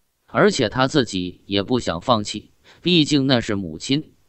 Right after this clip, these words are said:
那个女子一手留下来的事物，属于自己的东西，凭什么要让皇家的人享受好处？虽然按照宫中的说法，与林婉儿成亲之后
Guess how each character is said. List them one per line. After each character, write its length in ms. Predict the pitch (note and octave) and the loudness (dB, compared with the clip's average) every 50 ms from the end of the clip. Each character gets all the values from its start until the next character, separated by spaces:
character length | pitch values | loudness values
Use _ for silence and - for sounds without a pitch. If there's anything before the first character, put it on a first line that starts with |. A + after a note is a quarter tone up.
| _ _ | _ _
那 180 | - C#3 C#3 B2 | 0 2 2 2
个 80 | A#2+ | 2
女 260 | A2 G#2 A2+ C#3+ F#3 F#3+ | 0 0 2 2 2 2
子 380 | - - G#2 F#2 F2+ F2+ - _ | 0 -2 -6 -6 -6 -8 -10 _
一 200 | - D#3+ F#3 D#3+ | 0 2 4 4
手 240 | C#3 - - E2 D#2 | 2 2 -2 -6 -6
留 220 | D#2+ F#2+ A2 D3 E3 | -4 -2 0 0 0
下 180 | - C3+ A2 | 2 0 0
来 160 | G2 G2 G#2 | 2 2 0
的 120 | A2+ B2+ B2+ | 0 0 -2
事 240 | - - B2 A2+ G2+ | -2 -2 -2 -2 -2
物， 300 | A2 A#2+ A2+ - - _ _ _ - _ | -2 -2 -4 -6 -12 _ _ _ -20 _
属 340 | - - - B2+ A#2+ A2+ | -12 -2 0 0 0 2
于 160 | G#2+ A#2+ D3 D#3+ | 2 2 2 2
自 240 | D3 - D#3 C3 | 2 2 0 0
己 160 | G#2+ - F#2 D#2+ | 0 -2 -6 -8
的 120 | F2+ F2+ | -8 -4
东 240 | G2 C3 D3 D3 C#3 | -2 0 0 0 0
西， 280 | - A#2 G2+ - - _ _ _ - _ _ | -2 -4 -8 -8 -10 _ _ _ -20 _ _
凭 300 | - C3+ D#3+ G3+ G#3+ G3 | 0 0 2 2 2 2
什 160 | - C#3+ C#3 | 2 2 2
么 120 | F3 E3+ | 4 4
要 200 | E3+ F3 D3+ C3 | 6 6 6 6
让 200 | B2 A#2 G#2+ G2+ | 6 4 2 2
皇 280 | G2+ - A2 B2 D#3 E3+ | 2 2 2 4 4 4
家 180 | C#3+ C#3+ C3+ | 2 2 2
的 120 | B2+ A#2+ G#2+ | 2 0 -2
人 300 | G2 G2+ G#2 B2 C3 - - _ | -2 -2 -2 -2 -4 -6 -14 _
享 320 | - - A2+ F#2+ E2+ E2+ | -6 -4 -2 -2 -2 -4
受 200 | - - C3+ A#2 | -2 0 0 0
好 280 | G#2+ - F#2+ F2 F#2+ - | 0 -2 -6 -6 -8 -10
处？ 220 | - - B2 - _ _ _ _ _ _ _ | -12 -12 -14 -14 _ _ _ _ _ _ _
虽 220 | - - G#3 G#3+ | 2 4 6 6
然 200 | F#3 E3 E3+ E3 | 6 6 4 4
按 240 | E3 D#3+ C3+ B2 A2 | 2 2 2 2 2
照 380 | B2 A#2 G#2 F#2+ F2+ - - _ | 2 2 2 2 -2 -6 -10 _
宫 260 | - E3+ F#3+ F#3 E3 | 2 4 4 4 2
中 220 | D3 D#3 D3+ D3+ | 2 2 2 2
的 100 | C3+ B2+ | 2 0
说 240 | A2+ - C3+ C3+ C3+ | 0 2 2 2 2
法， 320 | B2 - F2+ F2+ - - _ _ _ _ _ | 2 0 -6 -8 -10 -14 _ _ _ _ _
与 240 | - G#2 A2+ A#2 A#2 | -2 2 2 4 4
林 240 | A#2 C3+ E3+ A3 G3 | 6 6 6 6 6
婉 160 | D3+ A2 F#2+ | 4 4 4
儿 160 | F2+ A2+ C3 | 2 0 -2
成 260 | C3+ - A2+ B2 D3+ | -2 -2 -2 -2 -2
亲 220 | D3 - D3 D3 C#3+ | -2 0 -2 -2 0
之 160 | - C#3+ C#3+ | 0 0 0
后 300 | - C3+ A#2 G2+ - | 4 2 2 2 0